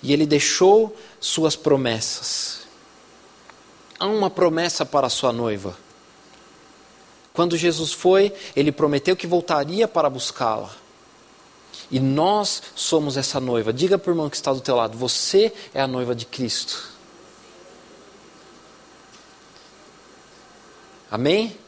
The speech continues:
E aqui eu quero falar um pouquinho aquilo que nós falamos todos esses dias, e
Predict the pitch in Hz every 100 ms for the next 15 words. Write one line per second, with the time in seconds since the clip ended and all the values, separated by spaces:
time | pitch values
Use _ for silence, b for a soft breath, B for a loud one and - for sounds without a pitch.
0 | - - - - - - - - - B
1 | B B B 151 175 - 240 - 220 214
2 | 214 208 202 185 226 214 202 220 214 -
3 | 220 202 B B B 160 190 185 - 185
4 | 196 180 - 202 175 185 180 156 143 190
5 | 220 190 - B - 190 202 202